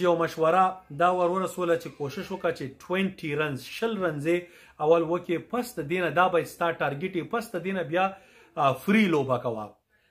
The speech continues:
او رحمان الله ګربز په ټي ټین کې دې ځل ته کنسسټنټ لوبه وکړه. ګوره، ټي ټین لیګ زما دونه خاص ښه نه راځي، مګر، آ، که بیټسمین وغواړي سی لوبه وکړي، نو دا یې نن یې هغه تیز ترینه،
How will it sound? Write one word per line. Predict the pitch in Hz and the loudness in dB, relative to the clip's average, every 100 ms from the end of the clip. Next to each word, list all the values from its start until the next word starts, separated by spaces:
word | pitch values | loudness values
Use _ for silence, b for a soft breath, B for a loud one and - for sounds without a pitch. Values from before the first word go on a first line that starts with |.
| - | -8
او | 139 135 135 | -2 0 2
رحمان | 135 143 143 | 0 -2 -4
الله | 147 165 156 | 0 0 0
ګربز | 147 151 160 - | -2 0 -2 -4
په | |
ټي | 127 135 | -8 -6
ټین | 123 156 156 | -4 -4 -4
کې | 139 | -6
دې | 143 | -6
ځل | 143 131 | -6 -6
ته | 131 | -6
کنسسټنټ | - 117 113 135 165 - 135 127 | -8 -10 -10 -10 -10 -8 -8 -4
لوبه | 139 139 | -4 -4
وکړه. | 135 156 160 | -6 -4 -4
ګوره، | 240 247 | -2 -4
ټي | 214 202 | -6 -6
ټین | 220 | -4
لیګ | 214 214 190 | -2 -2 -4
زما | 190 196 | -4 -2
دونه | 196 185 | -2 -4
خاص | 175 185 175 - | -2 -2 -2 -4
ښه | |
نه | 175 226 | 0 4
راځي، | 214 117 110 - _ _ _ _ _ _ _ - | 4 2 -8 -14 _ _ _ _ _ _ _ -4
مګر، | 147 208 247 247 - B B B B | 0 4 4 2 -8 B B B B
آ، | 143 139 135 139 | 2 2 2 0
که | - - 151 | -6 -8 -4
بیټسمین | 139 135 - 175 180 | 0 0 0 -4 0
وغواړي | 202 214 220 196 175 | 0 4 4 4 0
سی | 135 - 208 | -6 -6 -4
لوبه | 196 190 180 | 0 0 0
وکړي، | 196 202 190 | -2 -4 -4
نو | 170 | -4
دا | 160 170 | 0 2
یې | 160 | 2
نن | 180 185 | 0 -2
یې | |
هغه | 156 143 | -2 -4
تیز | - 143 131 - | -4 -6 -6 -6
ترینه، | 139 151 202 143 | -2 0 2 0